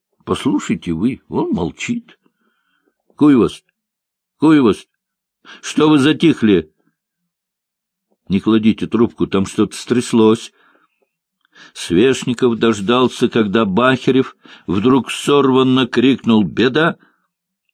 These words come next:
Германский эсминец уже прорвался в Кассары!» Свешников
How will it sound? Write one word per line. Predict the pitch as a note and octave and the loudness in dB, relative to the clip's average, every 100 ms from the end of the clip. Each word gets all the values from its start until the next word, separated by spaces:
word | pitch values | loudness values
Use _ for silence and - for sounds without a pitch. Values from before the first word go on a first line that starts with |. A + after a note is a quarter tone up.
| - | -16
Германский | C#2+ A2+ C#3+ C#3+ D#3 E3+ D#3 - C#3 | -4 -2 0 2 2 0 -2 0 0
эсминец | C3+ C3+ D3 D#3+ D#3+ - | 0 -2 0 0 -2 0
уже | C#3 B2 D3 D#3+ | 2 2 0 0
прорвался | C#3 C3+ C3+ C#3 E3+ E3+ - C3 | 0 0 2 2 0 -2 -4 -6
в | - | -4
Кассары!» | C#3 C#3+ - - E3 E3+ D#3+ - _ _ _ _ _ _ _ _ _ _ _ _ _ | -4 -4 -6 -2 2 2 2 -2 _ _ _ _ _ _ _ _ _ _ _ _ _
Свешников | _ - D#2+ F2+ F#2 - F2+ E2+ F2+ - | _ -8 0 2 2 -2 -8 -4 -4 -4